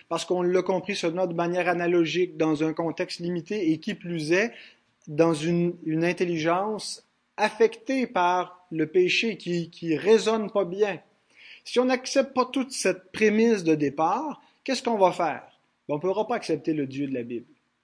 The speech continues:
On ne pourra pas l'accepter tel qu'il se révèle. On va vouloir le rationaliser. Et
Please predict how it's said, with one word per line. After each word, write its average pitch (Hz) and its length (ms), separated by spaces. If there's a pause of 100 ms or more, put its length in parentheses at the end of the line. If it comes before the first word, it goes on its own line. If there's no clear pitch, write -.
(220)
On 151 120
ne 147 40
pourra 190 240
pas 233 120
l'accepter 180 460
tel 185 220
qu'il 165 200
se 160 120
révèle. 139 460 (640)
On 151 160
va 190 580 (220)
vouloir 180 680
le 170 160
rationaliser. 185 1080 (120)
Et 202 360